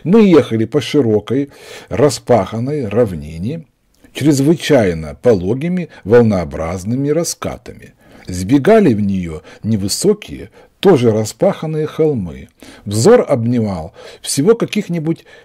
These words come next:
пять вёрст пустынного пространства. Вдали небольшие берёзовые рощи своими округленно-зубчатыми верхушками одни нарушали почти прямую черту небосклона.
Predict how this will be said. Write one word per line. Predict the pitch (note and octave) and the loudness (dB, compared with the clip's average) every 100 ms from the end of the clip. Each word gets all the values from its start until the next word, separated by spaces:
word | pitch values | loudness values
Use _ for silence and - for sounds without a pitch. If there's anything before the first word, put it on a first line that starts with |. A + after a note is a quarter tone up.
| _ | _
пять | - F#3+ F#3+ C#3 | 0 0 0 -6
вёрст | C3 A2+ D#2+ - - _ _ | -4 -4 -6 -14 -20 _ _
пустынного | - B2+ - - G3 F#3+ D#3+ D3 C3 | -4 -4 -2 0 2 2 0 -4 -4
пространства. | - D#3+ - - E2 C#2 - - A#1+ - - - | -4 -6 -6 -8 -8 -10 -12 -12 -14 -20 -20 -12
Вдали | E2 F2+ B2+ F3+ A#3+ - - - | -8 0 2 4 0 -4 -18 -12
небольшие | G2+ A#2+ B2+ A2 G#2 - - F3+ G#3 | -4 0 2 2 0 -2 -4 -2 -2
берёзовые | C#3 G#2 G#2+ D3 B2+ A2 G2+ F2+ | -2 -2 0 0 0 -2 -2 -4
рощи | F2 E3 - - F#2 | -2 -2 -2 -8 -12
своими | - G#2 D#3+ D#3 A2+ - - - | -8 -2 -2 -2 -4 -6 -8 -2
округленно-зубчатыми | C#3+ C#3+ D#3+ B2+ G#2 G2 F#2 G2+ G2+ C#3 B2 - F#2 F2+ E2+ D#2+ _ | -2 2 0 2 -2 -2 -4 -6 -2 -2 -2 -8 -10 -10 -10 -14 _
верхушками | F2+ A2+ A2+ - G#3 - - F#2 E2 - - - - | -6 -2 -2 -4 -8 -6 -8 -8 -8 -14 -20 -20 -8
одни | - A2+ F#2 F#2+ B2+ G3 | 0 0 0 -2 -2 0
нарушали | C3 A2+ G2+ - E3 D3 A2+ - - | 0 -2 -4 -4 -2 -2 -4 -12 -6
почти | C3+ - - | -6 -6 -6
прямую | C#3+ G2+ G2 G#2 E3+ F#3 D#3 | -6 -4 -4 -2 -2 -2 -4
черту | - A2+ G#2 - C#3+ | -8 -8 -8 -6 -6
небосклона. | C#3+ C3 C#3+ - - D2 C#2 - | -4 -4 -6 -6 -14 -14 -14 -18